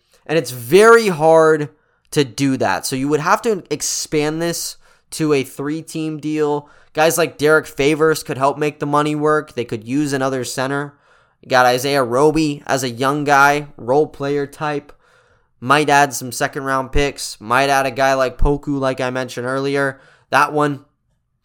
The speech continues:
might be a bit controversial, but yeah,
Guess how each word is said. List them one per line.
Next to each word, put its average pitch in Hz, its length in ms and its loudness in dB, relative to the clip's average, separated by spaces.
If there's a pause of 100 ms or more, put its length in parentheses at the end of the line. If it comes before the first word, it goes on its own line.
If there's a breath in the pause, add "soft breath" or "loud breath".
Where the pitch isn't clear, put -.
might 143 200 0
be 131 80 -12
a 127 40 -12
bit 143 180 0
controversial, 131 840 -4
but 127 400 0 (460 soft breath)
yeah, 151 280 4